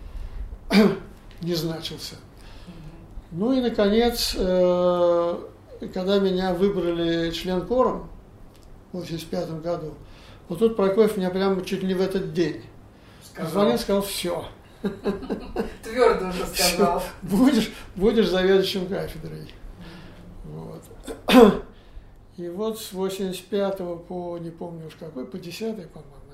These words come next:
Speaker 1: да?
Speaker 2: Да.
Speaker 1: Да, ну, двадцать пять лет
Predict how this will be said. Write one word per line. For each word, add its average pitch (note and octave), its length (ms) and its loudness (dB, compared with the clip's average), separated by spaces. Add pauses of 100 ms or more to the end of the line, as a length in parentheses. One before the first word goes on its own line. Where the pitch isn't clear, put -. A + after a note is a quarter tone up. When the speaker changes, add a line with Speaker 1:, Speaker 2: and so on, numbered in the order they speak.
Speaker 1:
да? E3+ 80 -16 (2500)
Speaker 2:
Да. D#3+ 120 -6
Speaker 1:
Да, - 100 -8
ну, F#3 120 -2
двадцать G#3 280 0
пять G3 220 -2
лет E3 220 -10